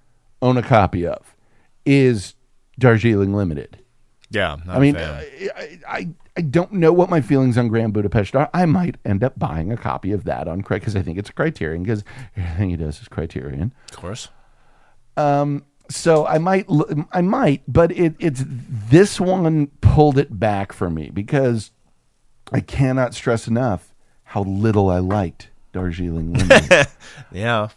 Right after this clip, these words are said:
Speaker 1: I did not fucking care for that film
Speaker 2: No.
Speaker 1: at all.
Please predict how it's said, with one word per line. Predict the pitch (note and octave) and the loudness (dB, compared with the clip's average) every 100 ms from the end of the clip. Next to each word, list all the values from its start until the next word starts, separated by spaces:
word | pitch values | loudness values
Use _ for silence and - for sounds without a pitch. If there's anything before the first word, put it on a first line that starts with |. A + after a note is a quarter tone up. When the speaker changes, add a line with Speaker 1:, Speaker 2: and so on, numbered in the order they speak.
| _ | _
Speaker 1:
I | C3+ D#3 | -2 2
did | B2+ G2 | 2 2
not | G2+ G2+ G2+ - - - - - - | 2 0 -2 -10 -20 -20 -20 -20 -4
fucking | C3 - G2+ F2 | -2 -2 -6 -8
care | - A2+ G#2+ | -2 0 0
for | F#2+ | -2
that | F2 E2 | -4 -6
film | - F2 D2+ C#2+ D#2 | -6 -6 -6 -8 -8
Speaker 2:
No. | F#2+ E2 D2+ _ _ _ _ | -6 -6 -8 _ _ _ _
Speaker 1:
at | - F#2+ | -4 -2
all. | G2+ F2 - - | 0 0 -4 -12